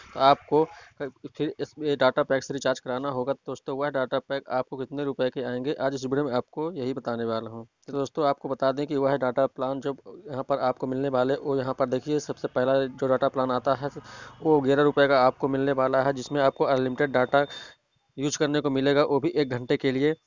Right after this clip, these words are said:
और इसके बाद आपको दूसरा जो प्लान मिलेगा वो बाईस रुपये का मिलेगा, जो कि पहले ये उन्नीस रुपये का मिल जाता था यहाँ पर आपको। अब ये प्लान आपको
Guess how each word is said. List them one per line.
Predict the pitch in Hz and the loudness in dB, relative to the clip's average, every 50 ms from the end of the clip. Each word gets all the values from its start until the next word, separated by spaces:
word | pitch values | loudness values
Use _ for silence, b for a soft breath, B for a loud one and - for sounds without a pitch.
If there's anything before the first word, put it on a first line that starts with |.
| _ _ _ _ - | _ _ _ _ -6
और | - 131 131 131 | -2 -2 0 -2
इसके | 123 - - 151 | -2 -4 -2 0
बाद | 143 139 139 135 | 2 2 4 4
आपको | 131 135 131 _ - 147 147 147 139 | 4 2 2 _ -4 -4 -2 -2 -2
दूसरा | 127 131 120 - 143 139 | -4 -6 -2 0 0 0
जो | 131 139 131 | 0 -2 -4
प्लान | - 135 131 135 139 | -2 -2 -2 -2 -2
मिलेगा | 135 131 131 135 135 143 147 | -2 -2 -2 0 2 0 0
वो | - - 147 135 | 0 -2 -2 2
बाईस | 131 127 131 135 - 147 | 2 2 2 2 0 -4
रुपये | 143 - 139 139 | -2 0 0 2
का | 139 135 | 2 0
मिलेगा, | 135 135 135 139 135 139 143 | 0 0 0 0 0 0 0
जो | 135 127 135 | 0 -2 -4
कि | 127 135 | -4 -2
पहले | - 127 127 139 143 | -4 -2 0 0 0
ये | 143 131 | 0 0
उन्नीस | 143 131 131 143 - - | -2 -2 -4 -6 -6 -6
रुपये | 139 127 - 139 | -6 0 0 0
का | 131 135 | 0 0
मिल | 127 135 131 | -4 -2 0
जाता | 127 127 127 - 135 | 0 0 0 0 -2
था | - 135 | -4 -4
यहाँ | 131 127 131 131 | -6 -4 -6 -6
पर | - - 143 147 B B B B B B - | -4 -6 -6 -8 B B B B B B -4
आपको। | 131 127 127 _ - 160 | -4 -4 -4 _ -6 -6
अब | - - 151 143 | -4 -2 -2 0
ये | 147 147 156 | 2 2 0
प्लान | 147 - 139 135 139 120 | 0 0 0 0 0 0
आपको | 120 127 127 _ - - 165 175 | 0 0 -2 _ -2 -4 -4 -4